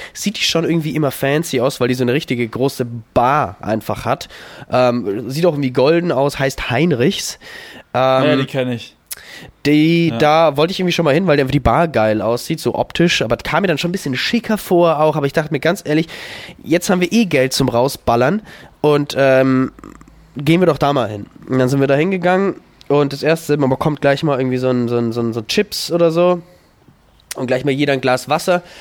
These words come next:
Speaker 1: und dann haben, haben sich, hat sich jeder einen Shot bestellt, jeder einen unterschiedlichen und dann, äh, noch einen Cocktail. Und also wir haben schon echt, also zu viert für die jeweils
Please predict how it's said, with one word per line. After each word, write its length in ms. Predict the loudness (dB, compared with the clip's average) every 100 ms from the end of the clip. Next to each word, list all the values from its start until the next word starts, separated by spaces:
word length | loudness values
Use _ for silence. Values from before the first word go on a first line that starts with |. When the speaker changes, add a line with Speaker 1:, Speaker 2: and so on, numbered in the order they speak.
| -20 -16 -6
Speaker 1:
und 60 | -2
dann 140 | -2
haben, 160 | -2 0
haben 120 | -2
sich, 120 | -2
hat 100 | -2
sich 120 | -2 0
jeder 140 | 0
einen 60 | 0
Shot 280 | 0 0
bestellt, 360 | 0 0 2 2
jeder 140 | 2 2
einen 80 |
unterschiedlichen 760 | 2 0 0 -2 0 -2 0 -2
und 360 | 0 -2 -2 -2
dann, 280 | 0 0
äh, 120 | 0 0
noch 160 | 0
einen 100 | -2
Cocktail. 480 | -4 -4 0 0 0 -4 -20 -20 -20 -8
Und 260 | -2 0 0
also 200 | 0 0
wir 100 | 0
haben 100 | 0
schon 140 | -4
echt, 240 | -4 -6 -4
also 140 | -4
zu 160 | -4 -4
viert 260 | 0 0
für 120 | 0
die 180 | -2 -2 -4 _ _ _ _ _ _ _ -20 -14
jeweils 840 | -4 0 2 0 0 -4 -10 -12